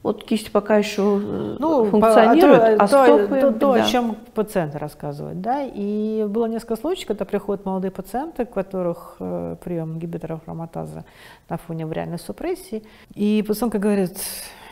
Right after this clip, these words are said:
Speaker 2: «Лена Константиновна, всё, я больше не могу. Я
Speaker 1: Мгм.
Speaker 2: могу одеть только кроссовки на два размера больше.
Speaker 1: Да.
Speaker 2: Я не могу, хожу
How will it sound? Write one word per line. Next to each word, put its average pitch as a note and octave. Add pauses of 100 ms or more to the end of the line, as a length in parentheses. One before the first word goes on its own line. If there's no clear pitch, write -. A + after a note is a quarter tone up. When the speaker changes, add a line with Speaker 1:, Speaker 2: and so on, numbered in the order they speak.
Speaker 2:
«Лена G3
Константиновна, G3
всё, -
я D3
больше F3+
не D3+
могу. C#3 (680)
Я G3
Speaker 1:
Мгм. F3
Speaker 2:
могу F3+
одеть D#3
только D3
кроссовки C#4+
на C4
два A#3
размера A3
больше. G3 (680)
Speaker 1:
Да. G3
Speaker 2:
Я F#3+
не F3
могу, D#3+ (880)
хожу F3+